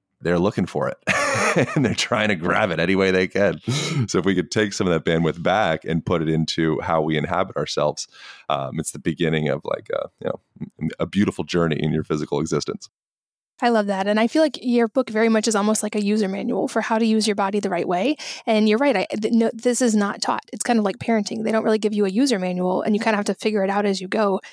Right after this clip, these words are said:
Speaker 2: sort of trial by fire. And I love, I've heard you say that before. I love that idea of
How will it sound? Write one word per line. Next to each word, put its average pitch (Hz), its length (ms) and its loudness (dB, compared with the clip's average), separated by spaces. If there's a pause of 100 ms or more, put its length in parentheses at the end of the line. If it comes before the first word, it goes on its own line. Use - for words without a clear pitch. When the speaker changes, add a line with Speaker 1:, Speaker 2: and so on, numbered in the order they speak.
(160)
Speaker 2:
sort 214 220 2
of 202 60 2
trial 208 240 2
by 208 200 0
fire. 196 480 0
And 233 160 2
I 226 80 4
love, 240 400 2 (200)
I've 220 180 0
heard 285 120 0
you 302 80 -2
say 262 120 2
that 233 120 0
before. 220 220 0
I 208 60 2
love 214 260 0
that 220 120 2
idea 208 360 0
of 190 260 -2